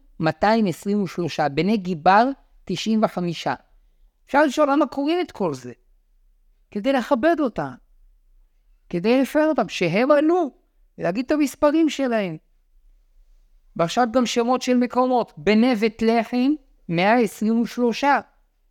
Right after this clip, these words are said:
הם שמרו על המסורת שלהם. אנחנו מבית לחם. שבעים שנה היו בגלות, או חמישים ושתיים שנה, תלוי אם זה בחורבן הם גלו, או כבר לפני כן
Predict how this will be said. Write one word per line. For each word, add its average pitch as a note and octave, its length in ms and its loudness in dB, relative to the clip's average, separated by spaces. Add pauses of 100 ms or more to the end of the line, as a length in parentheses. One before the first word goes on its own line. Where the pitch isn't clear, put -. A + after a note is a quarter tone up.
(120)
הם C#4+ 320 0
שמרו C#4 560 -2
על C#4 200 0 (640)
המסורת A#3+ 440 -2
שלהם. B3 220 -2
אנחנו C#4 560 0
מבית B3+ 320 0
לחם. C#4+ 500 -2 (180)
שבעים B3 380 -4
שנה B3 300 0
היו B3 140 2
בגלות, G#3+ 600 0 (960)
או B2 380 -4
חמישים C3 400 -4
ושתיים E3 360 0
שנה, A#3+ 460 2
תלוי D#3+ 240 0
אם G3 80 0
זה D3 120 -4
בחורבן C3+ 580 0
הם A3+ 140 4
גלו, F3+ 260 2
או C#3 340 0
כבר C#3+ 160 -4
לפני G#3 420 -4
כן D4 200 -4